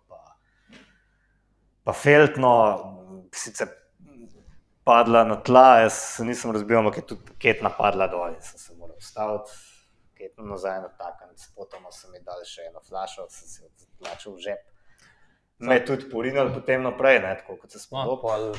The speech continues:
Speaker 2: pol so
Speaker 1: Krasno.
Speaker 2: se, so se potrudili, ne.
Speaker 1: Ampak to je bilo, mislim, da kaj, sto petintrideset kilometer, cirka trideset kilometrov
Speaker 2: Ja,
Speaker 1: do
Speaker 2: to,
Speaker 1: cilja.
Speaker 2: to pozno je bilo to,
Speaker 1: Ja,
Speaker 2: mislim.
Speaker 1: ja, ja, ja, jaz sem
Speaker 2: Oh.
Speaker 1: pred koncem ostal sam.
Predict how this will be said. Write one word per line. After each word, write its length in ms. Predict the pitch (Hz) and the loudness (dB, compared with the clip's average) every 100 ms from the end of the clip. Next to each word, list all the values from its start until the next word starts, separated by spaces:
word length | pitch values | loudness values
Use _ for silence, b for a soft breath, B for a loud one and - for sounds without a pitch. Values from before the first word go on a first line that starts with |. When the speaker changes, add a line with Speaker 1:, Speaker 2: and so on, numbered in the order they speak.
| - | -8
Speaker 2:
pol 160 | 113 | -4
so 40 | 120 | 4
Speaker 1:
Krasno. 460 | 117 139 - 160 | 8 8 6 4
Speaker 2:
se, 120 | 123 - | 4 0
so 60 | |
se 60 | - | -8
potrudili, 420 | 120 147 139 107 | -4 -2 -2 -4
ne. 160 | 110 135 - - _ | -10 -14 -18 -20 _
Speaker 1:
Ampak 720 | 135 131 131 - 131 123 - | 6 6 6 8 8 8 6
to 100 | 147 | 6
je 100 | 143 | 8
bilo, 160 | 131 127 - - | 8 4 2 -16
mislim, 420 | 151 139 139 143 | -14 -12 -10 -10
da 80 | 117 | -10
kaj, 220 | 107 127 107 | -8 -6 -6
sto 160 | - - | -8 -10
petintrideset 880 | 135 127 110 127 127 117 117 - 113 | -8 -8 -10 -10 -10 -10 -12 -14 -16
kilometer, 720 | - 110 104 123 120 117 107 | -12 -10 -8 -8 -4 -4 -4
cirka 340 | - 107 - | -8 -10 -10
trideset 480 | - 104 110 107 - | -18 -18 -16 -16 -16
kilometrov 460 | - 104 101 101 - | -18 -18 -16 -18 -4
Speaker 2:
Ja, 120 | 117 | -2
Speaker 1:
do 60 | 117 | 0
Speaker 2:
to, 80 | 156 | 0
Speaker 1:
cilja. 260 | 139 127 117 | 2 6 6
Speaker 2:
to 160 | - | 6
pozno 300 | - 185 165 | 2 0 0
je 40 | 120 | -2
bilo 120 | 110 | 0
to, 60 | |
Speaker 1:
Ja, 140 | 123 190 | 6 10
Speaker 2:
mislim. 180 | 214 185 | 10 10
Speaker 1:
ja, 140 | 170 | 10
ja, 220 | 151 147 139 | 10 10 8
ja, 160 | 117 101 | 6 4
jaz 180 | 113 - | 2 0
sem 120 | 127 | 0
Speaker 2:
Oh. 120 | 117 | 0
Speaker 1:
pred 120 | 107 | 0
koncem 380 | 127 135 131 110 | -2 -6 -6 -12
ostal 460 | 90 - 107 101 90 | -12 -8 -6 -6 -8
sam. 380 | - 120 139 | -8 -2 -2